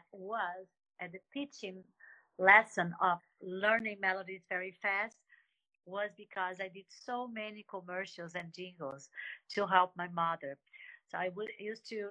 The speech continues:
leave school and just go to studio, and from one studio I would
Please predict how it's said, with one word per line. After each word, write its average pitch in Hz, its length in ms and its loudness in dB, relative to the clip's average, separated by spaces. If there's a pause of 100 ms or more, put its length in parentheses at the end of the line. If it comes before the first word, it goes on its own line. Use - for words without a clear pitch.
(120)
leave 208 380 -2
school 233 560 -2
and 185 140 0
just 190 220 -8
go 202 200 0
to 226 220 -8
studio, 214 500 0
and 175 240 4
from 170 220 0
one 196 260 -2
studio 214 560 -4 (100)
I 170 60 0
would 175 160 -10